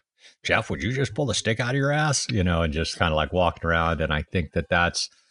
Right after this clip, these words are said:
you know, I think there's a, a funny side to it. And then I think there's a serious side to it. And so, man, I just wanna explore that today. Like, I wanna understand,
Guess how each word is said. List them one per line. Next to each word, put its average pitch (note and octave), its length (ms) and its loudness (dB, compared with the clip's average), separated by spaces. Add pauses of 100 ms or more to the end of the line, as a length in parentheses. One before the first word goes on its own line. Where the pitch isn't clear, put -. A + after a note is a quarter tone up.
(580)
you A#2+ 100 0
know, C#3+ 100 6
I B2 100 4
think B2+ 220 2
there's A#2+ 360 4
a, G2 280 6 (140)
a F2 240 4
funny E3+ 220 4
side F3 260 4
to F3 80 6
it. E3+ 140 4
And - 0 -
then C3+ 140 6
I D3 120 4
think C3+ 140 2
there's B2+ 180 2
a G2+ 60 4
serious C#3+ 400 2
side F2+ 240 2
to F#2 160 2
it. A2 180 2
And G2 260 0
so, G#2+ 380 2
man, A#2 300 2
I C3 80 2
just C#3 160 -4
wanna F3 180 2
explore A#2 380 2
that G2 200 2
today. D#2+ 280 2
Like, E2+ 160 0
I - 20 2
wanna B2 160 2
understand, A#2 560 2